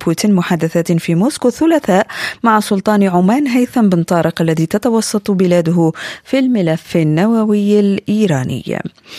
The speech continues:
إلى سوريا، حيث أجرى الرئيس الانتقالي أحمد الشرع محادثات في دمشق مع عضو في الكونغرس الأمريكي في أول زيارة يقوم بها نائب أمريكي منذ إطاحة حكم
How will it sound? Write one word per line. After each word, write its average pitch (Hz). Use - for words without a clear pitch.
إلى 220
سوريا، 185
حيث 185
أجرى 165
الرئيس 165
الانتقالي 165
أحمد 160
الشرع 175
محادثات 170
في 165
دمشق 165
مع 247
عضو 233
في 233
الكونغرس 190
الأمريكي 214
في 294
أول 302
زيارة 185
يقوم 220
بها 233
نائب 277
أمريكي 185
منذ 226
إطاحة 202
حكم 175